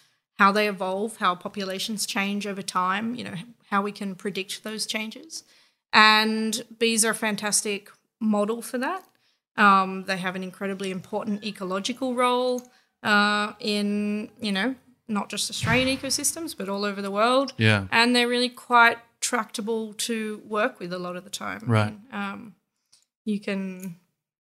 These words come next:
Speaker 1: if you're working with honeybees, you know, you can manipulate honeybee colonies. You can, you can ask questions about how they change over time. And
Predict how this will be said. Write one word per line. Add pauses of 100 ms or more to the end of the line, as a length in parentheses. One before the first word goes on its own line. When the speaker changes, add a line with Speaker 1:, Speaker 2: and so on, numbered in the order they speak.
(260)
Speaker 1:
if
you're
working
with
honeybees,
you
know,
you
can
manipulate
honeybee
colonies.
You
can, (380)
you
can
ask
questions
about
how
they
change
over
time.
And